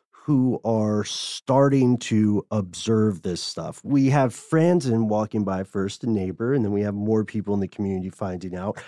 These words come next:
But the word of this spreads through London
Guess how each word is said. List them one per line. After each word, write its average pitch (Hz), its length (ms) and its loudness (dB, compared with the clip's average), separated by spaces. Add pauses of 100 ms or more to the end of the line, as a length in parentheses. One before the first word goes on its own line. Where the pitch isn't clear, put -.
(200)
But 147 200 2
the 143 100 2
word 147 400 0
of 123 140 -6
this 120 180 -2
spreads 104 720 -4 (280)
through 131 380 0
London 127 760 2